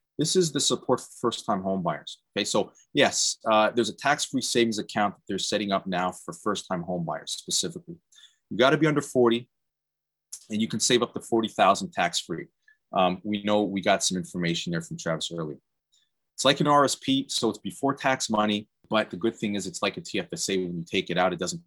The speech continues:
count against your income, so that's nice. Now, you can't combine it with the home buyer's plan,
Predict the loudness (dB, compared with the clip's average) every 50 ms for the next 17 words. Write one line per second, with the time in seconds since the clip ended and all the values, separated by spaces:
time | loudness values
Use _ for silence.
0 | -10 -6 -4 -2 -2 -4 -4 -6 -6 -6 -6 -8 -10 -12 -12 -12 -14 -14 _ -20
1 | _ -14 -12 -8 -6 -6 -8 -8 -12 -12 -14 -14 -20 _ _ _ -20 -20 -20 -14
2 | _ 2 4 4 4 4 4 4 4 4 4 0 2 6 6 6 6 4 0 -2
3 | -4 -2 -2 -2 0 0 2 4 4 4 4 4 -2 -6 -8 -8 -8 -8